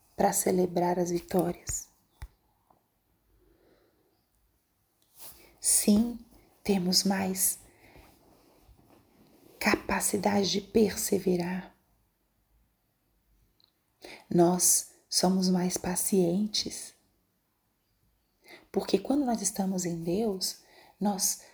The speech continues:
o nosso interior, ele é a-, assistido,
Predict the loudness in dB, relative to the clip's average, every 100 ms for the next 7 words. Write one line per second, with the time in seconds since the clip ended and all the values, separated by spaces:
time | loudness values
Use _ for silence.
0 | _ _ -2 0 -2 -4 -2 -2 0 0
1 | 0 0 0 -4 -4 _ -6 -6 -8 _
2 | _ -10 -8 -8 -6 -6 -4 -4 0 -2
3 | -2 -4 -6